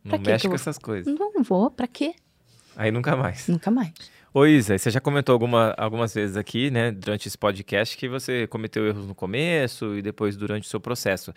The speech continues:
Speaker 2: E é uma pergunta que fica aqui pra, pro pessoal da audiência que tá assistindo é: quais são os principais erros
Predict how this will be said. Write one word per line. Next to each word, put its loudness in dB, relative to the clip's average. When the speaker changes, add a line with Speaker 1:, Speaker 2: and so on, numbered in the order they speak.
Speaker 2:
E 0
é 4
uma 2
pergunta 2
que 2
fica -6
aqui -8
pra, 2
pro -14
pessoal -2
da -2
audiência -4
que -20
tá -6
assistindo -6
é: -2
quais -2
são -4
os -6
principais 0
erros -2